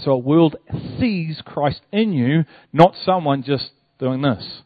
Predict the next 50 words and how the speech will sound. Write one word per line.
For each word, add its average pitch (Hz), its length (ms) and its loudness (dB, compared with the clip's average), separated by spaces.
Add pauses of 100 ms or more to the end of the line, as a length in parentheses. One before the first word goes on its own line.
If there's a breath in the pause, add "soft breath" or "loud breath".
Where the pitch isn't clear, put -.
(760)
Even 185 320 4
not 160 260 6
someone 151 300 2
mowing 151 300 2
lawns. 139 400 0 (1000)
They 123 80 2 (100)
see 143 120 0
the 139 80 -6
Christ 139 500 0 (220)
in 139 200 -4
you. 98 300 -10
Does 120 80 -14
that 165 80 -2
make 165 200 -6
sense? 156 300 -8
I 135 60 -10
hope 139 160 -6
it 117 140 -14
does. 123 260 -10
And, 104 160 -16 (880)
and 131 220 -2
so 156 80 8
what 185 180 8
is 214 140 4
the 156 80 -2
goal 170 320 8
of 165 80 2
our 170 240 2
faith 180 260 4
journey 185 280 0
in 131 100 -2
following 170 340 0
Jesus? 147 540 -2 (880)
It's - 100 -18
not 156 220 2
to 160 100 -6
reach 160 220 2
a 165 80 -4
lost 151 320 0
world. 156 240 0
He 151 200 0
said, 156 220 0
"I 160 220 6
come 131 220 -4
to 113 100 -10
seek - 240 -8
and 120 100 -8
save 120 280 -6
the 117 60 -6
lost. 110 500 -8